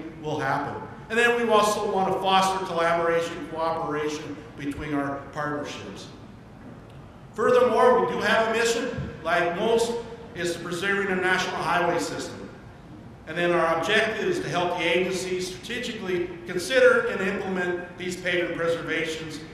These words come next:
in a data-driven, systematic manner to optimize pavement performance.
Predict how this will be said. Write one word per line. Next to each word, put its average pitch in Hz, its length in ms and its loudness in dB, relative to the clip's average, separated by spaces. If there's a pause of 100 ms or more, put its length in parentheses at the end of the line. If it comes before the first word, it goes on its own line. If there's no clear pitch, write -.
(100)
in 170 80 -6
a 147 180 -4
data-driven, 175 1000 2
systematic 202 840 2
manner 170 540 2 (300)
to 170 80 -8
optimize 180 840 2
pavement 165 380 -2
performance. 151 600 -8